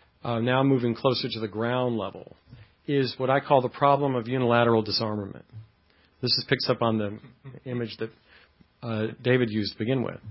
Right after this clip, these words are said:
That's part of the problem with the Arab-Israeli conflict: is, you know, who wants to be the first to put the guns down and the weapons down.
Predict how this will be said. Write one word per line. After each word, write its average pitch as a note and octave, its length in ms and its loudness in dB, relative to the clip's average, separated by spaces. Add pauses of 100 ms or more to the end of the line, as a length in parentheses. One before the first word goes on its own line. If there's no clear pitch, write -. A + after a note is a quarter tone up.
(460)
That's F3+ 140 4
part F3+ 160 6
of E3 60 6
the C#3+ 40 0
problem C#3+ 220 4
with C#3 100 4
the B2+ 60 6
Arab-Israeli C#3 640 4
conflict: - 540 -12
is, A2+ 120 -10
you C3 80 -10
know, G#2+ 60 -10
who B2 120 -6
wants C#3 240 -4
to - 40 -12
be B2+ 80 -4
the B2 80 -4
first B2+ 240 -6
to A2+ 60 -14
put - 180 -8
the A#2 60 -10
guns C3 320 -2
down G#2 340 -10
and B2 160 -8
the A#2+ 60 -4
weapons C3+ 340 -2
down. - 240 -14